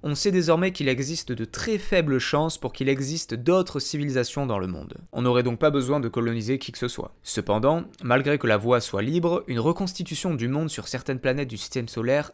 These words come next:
est impossible. Une reconstruction de l'homme quasiment impossible sur la plupart des planètes du système solaire. Pour Michel Major, lauréat du prix Nobel de physique en deux mille dix-neuf, l'homme ne pourra jamais vivre sur les autres planètes.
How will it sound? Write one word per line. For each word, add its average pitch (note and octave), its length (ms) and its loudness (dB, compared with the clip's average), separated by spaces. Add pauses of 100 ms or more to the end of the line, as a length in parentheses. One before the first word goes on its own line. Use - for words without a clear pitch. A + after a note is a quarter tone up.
est C3+ 160 -2
impossible. - 560 -6
Une G#2+ 160 0
reconstruction E3 720 2
de C3+ 80 2
l'homme C3 320 6
quasiment E3+ 500 2
impossible C3+ 200 2 (360)
sur G#2 180 -2
la G2 100 0
plupart C#3+ 320 2
des A#2 80 2
planètes B2 340 0
du A2 80 -6
système - 380 -4
solaire. - 460 -10
Pour G2+ 120 -2
Michel D#3+ 320 4
Major, D3 480 4
lauréat B2 360 4
du A2 100 -4
prix C3 220 6
Nobel B2+ 280 2
de A#2+ 80 -2
physique B2 500 -6
en A#2 120 -4
deux A#2+ 80 -2
mille B2+ 160 -2
dix-neuf, B2 580 0 (260)
l'homme D#3 300 6
ne D3+ 60 2
pourra B2 320 0
jamais F3+ 360 4
vivre C#3 380 0
sur A2+ 160 -2
les G#2+ 160 0
autres B2+ 220 0
planètes. - 540 -8